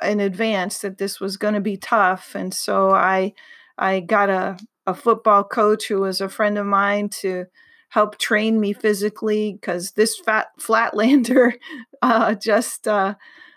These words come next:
n-, knew in advance that I would not be able to handle hiking, uh,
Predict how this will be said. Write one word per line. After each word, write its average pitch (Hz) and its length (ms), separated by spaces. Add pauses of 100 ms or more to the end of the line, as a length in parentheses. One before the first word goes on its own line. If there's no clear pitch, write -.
(180)
n-, 226 240
knew 240 160
in 226 80
advance 220 500
that 202 160
I 196 100
would 208 160
not 202 220
be 190 180
able 202 220
to 202 160
handle 190 640 (120)
hiking, 190 600 (160)
uh, 170 420